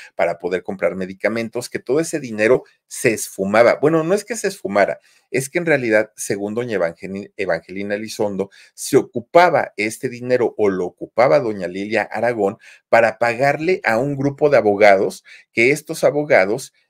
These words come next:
tenían la consigna de hundir a todos aquellos que la señalaban a ella, a doña Lilia Aragón o a Juan Imperio, que con esa intención se quedaban con ese dinero.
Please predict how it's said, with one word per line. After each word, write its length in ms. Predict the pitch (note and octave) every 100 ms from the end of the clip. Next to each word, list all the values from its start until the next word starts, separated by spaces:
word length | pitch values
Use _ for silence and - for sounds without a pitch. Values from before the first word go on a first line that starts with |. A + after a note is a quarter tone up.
| _
tenían 380 | - B2 C#3 D3+
la 140 | E3+ E3+
consigna 720 | D3+ D3 D#3+ B2 A2+ A#2 -
de 380 | A#2 A#2 C#3 - -
hundir 800 | C3 C#3 C3+ B2+ G3 A#3 - - -
a 240 | G2+ - _ -
todos 460 | B3 C#4 C#4+ -
aquellos 580 | D3+ - A#2+ G2 D#3 - - - _ -
que 100 | A#2+
la 120 | A2+
señalaban 800 | - A2 G#2 F#2+ A2+ B2 A#2 D#2 -
a 140 | F2+
ella, 420 | B2+ E3+ A#2 E2 -
a 80 | E2+
doña 260 | E2+ F2+
Lilia 280 | F#2+ C3+ C#3+
Aragón 420 | A#2+ F#2+ G#2+ G3 - _ _
o 320 | A2+ D#3 - -
a 60 |
Juan 300 | - G2+ G2
Imperio, 540 | G2+ G2 G2 F#2 D#2+ - _ _ _ -
que 140 | A#2
con 180 | G#2+ C3+
esa 180 | E3 F3+
intención 600 | E3 A2+ G#2 - G#2+ C#3
se 200 | - -
quedaban 360 | - F#2 F#2 G2+
con 220 | - F2
ese 220 | E2+ -
dinero. 440 | G#2 C3 F3+ F#3